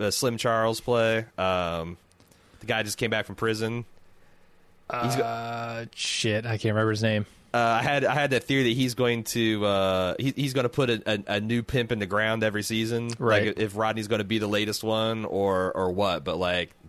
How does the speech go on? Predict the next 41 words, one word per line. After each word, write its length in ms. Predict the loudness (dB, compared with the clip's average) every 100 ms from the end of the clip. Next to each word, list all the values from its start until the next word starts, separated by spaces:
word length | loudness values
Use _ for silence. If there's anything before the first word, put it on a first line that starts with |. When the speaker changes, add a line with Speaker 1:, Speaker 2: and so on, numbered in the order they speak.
| -4
Speaker 1:
that's 440 | -2 -4 -8 -10 -6
heading 240 | -4 -4
to 60 | -4
bad 300 | -2 -2 -4
territory. 720 | -4 -4 -4 -4 -2 -2 -4 -10 -20 -12 -2
Speaker 2:
Mm-hmm. 40 |
Speaker 1:
Um, 560 | 2 2 2 0 -4 -10 _ _ _ _ -12 -4
we 60 |
see 140 | 0 2
Dorothy, 680 | 4 4 4 2 2 2 -2 _ -20 _ _ -4
uh, 100 | 0
being 220 | 0 0
confronted, 600 | -2 0 0 0 -2 -6 -8
uh, 300 | -2 2 2
by 180 | 2 2
Rodney, 600 | 2 2 2 2 0 0 -2
by 180 | 0 2
the 100 | 2
way, 360 | 4 4 2 -2 -12 -12 -2
uh, 260 | 0 0
coord-, 400 | 0 0 0 0
trying 200 | -2 -2
to 60 | -2
coordinate 460 | 0 0 2 0 0
with 100 | 0
the 80 |
doctor 460 | 0 0 0 0 -2
because, 460 | -2 0 2 2 0
you 80 |
know, 240 | 0 2 2
as 120 | 0
much 220 | -2 0
good 160 | 0 0
as 100 | 0
they're 80 | 0
doing 300 | 2 2 2
in 60 |
their 120 | 0 2
little 180 | 0
van, 640 | 0 0 2 2 0 0 -2
like, 440 | 0 0 0 -2